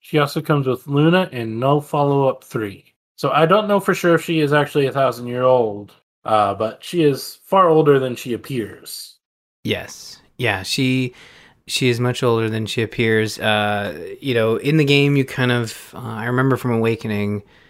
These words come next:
Speaker 2: and, and in the Forging Bonds, she's been cursed to appear,
Speaker 1: I mean, Fate,
Speaker 2: uh,
Speaker 1: but
Speaker 2: oh, Fates. Thank you. I don't know. I'm, I'm, I always mix those two up, even though one is good and
Speaker 1: It's
Speaker 2: one is
Speaker 1: a little
Speaker 2: not.
Speaker 1: more understandable, 'cause if I recall correctly, one of her Forging Bonds chats is with,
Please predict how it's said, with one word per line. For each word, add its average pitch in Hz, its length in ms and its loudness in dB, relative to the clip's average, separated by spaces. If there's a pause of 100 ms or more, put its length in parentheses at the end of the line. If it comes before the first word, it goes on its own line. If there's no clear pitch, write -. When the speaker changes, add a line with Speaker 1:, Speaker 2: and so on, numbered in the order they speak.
(360)
Speaker 2:
and, 110 320 0
and 143 180 2
in 131 80 2
the 117 60 -2
Forging 110 380 -2
Bonds, 104 480 0
she's 107 240 -6
been 104 160 -6
cursed - 640 0 (380)
to 101 340 -2
appear, 107 560 0
Speaker 1:
I - 20 0
mean, - 80 -6
Fate, 117 220 0
Speaker 2:
uh, - 140 -18 (140)
Speaker 1:
but 101 240 -8 (560)
Speaker 2:
oh, 123 60 -2
Fates. - 460 -4
Thank 110 280 -10
you. 101 140 -12
I 113 100 -14
don't 101 140 -10
know. 104 120 -8
I'm, 104 320 -10
I'm, 101 240 -12 (120)
I 123 140 2
always 156 200 6
mix 143 240 -2
those 107 180 -4
two 107 220 -2
up, 101 180 -4
even 98 200 -8
though 95 120 -8
one 92 200 -10
is - 280 -14
good - 240 -14
and 80 220 -12 (540)
Speaker 1:
It's 196 140 2
Speaker 2:
one - 80 -8
is 170 100 -6
Speaker 1:
a 202 80 0
little 214 220 6
Speaker 2:
not. 202 40 2
Speaker 1:
more 185 180 6
understandable, 165 680 4
'cause 156 200 -2
if 139 120 -4
I 147 40 2
recall 147 440 2
correctly, 151 420 0
one 131 200 -2
of 139 100 0
her 143 120 4
Forging 139 500 -4
Bonds 131 380 0
chats 143 380 0
is 123 200 -12
with, 127 380 -6